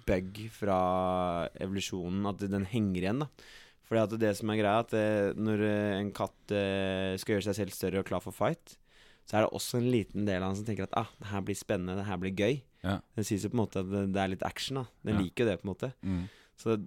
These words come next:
Speaker 1: eh, men det som nå har hengt igjen hos oss, da, er bare gleden pluss, eh, s-, liksom det uvitende, da.
Speaker 2: Mm.
Speaker 1: Så derfor, hvis du hø-, hører en sang som du ikke har, som du på en måte synes er så bra, at du blir så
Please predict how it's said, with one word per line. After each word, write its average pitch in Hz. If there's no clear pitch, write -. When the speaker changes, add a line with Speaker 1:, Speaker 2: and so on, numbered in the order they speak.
Speaker 1:
eh, 104
men 85
det 104
som 110
nå 104
har 101
hengt 104
igjen 90
hos 98
oss, 101
da, 131
er -
bare 101
gleden 101
pluss, -
eh, 98
s-, -
liksom 104
det 101
uvitende, 101
da. 139
Speaker 2:
Mm. 82
Speaker 1:
Så 104
derfor, 104
hvis 104
du 117
hø-, -
hører 107
en 98
sang 95
som 107
du 101
ikke 95
har, 92
som 104
du 101
på -
en 101
måte 92
synes 92
er 95
så 92
bra, 98
at 95
du 107
blir 101
så 101